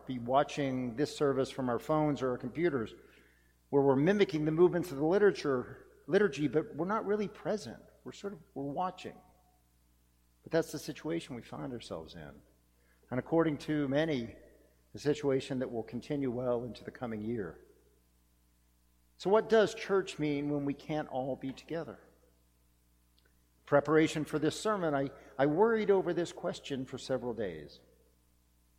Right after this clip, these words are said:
Our small nine A M in-person gatherings these past couple of Sundays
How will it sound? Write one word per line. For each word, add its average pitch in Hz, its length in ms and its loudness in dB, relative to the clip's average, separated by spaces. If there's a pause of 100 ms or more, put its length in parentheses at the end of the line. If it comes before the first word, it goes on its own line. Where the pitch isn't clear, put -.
(460)
Our 139 120 0
small 156 340 0
nine 143 240 0
A 143 160 2
M 139 140 2
in-person 135 480 -4
gatherings 123 580 -2
these 123 160 -10
past 123 400 -6
couple 117 240 -6
of 110 80 -8
Sundays 117 560 -4